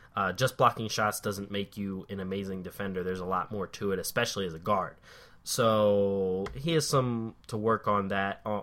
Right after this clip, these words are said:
on that end, as well as on offense, he cannot shoot.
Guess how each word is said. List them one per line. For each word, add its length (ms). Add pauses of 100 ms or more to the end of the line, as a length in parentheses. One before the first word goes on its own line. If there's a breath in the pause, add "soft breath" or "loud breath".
on 200
that 240
end, 340
as 260
well 360
as 360 (840 soft breath)
on 120
offense, 760 (1040)
he 180
cannot 520
shoot. 280